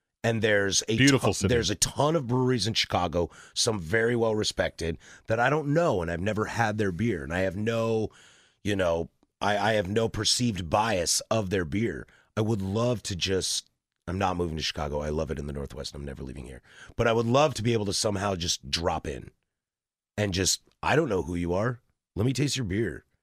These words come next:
Speaker 1: Is your beer any good?"
Speaker 2: Mm-hmm.
Speaker 1: You know? "Why doesn't anybody make lagers here?" You know, like,
Speaker 2: Well, but
Speaker 1: like, that's every, every, you
Speaker 2: but
Speaker 1: know?
Speaker 2: you kinda got that, though. You, you did that in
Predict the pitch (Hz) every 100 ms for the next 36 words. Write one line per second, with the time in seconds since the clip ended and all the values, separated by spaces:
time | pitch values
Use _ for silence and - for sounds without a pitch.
0 | _ _ 90 113 127 139 131 147 147 -
1 | 117 107 95 - _ 113 113 120 123 -
2 | _ _ _ - 107 139 135 147 143 143
3 | 139 139 120 127 101 82 - 64 73 _
4 | - 156 147 139 160 214 220 202 202 262
5 | 143 - _ _ _ - 147 180 180 185
6 | 185 190 175 180 165 139 170 - - 233
7 | 175 202 - 127 - 104 98 143 175 135
8 | 196 240 196 135 131 127 - 131 127 127
9 | 127 127 127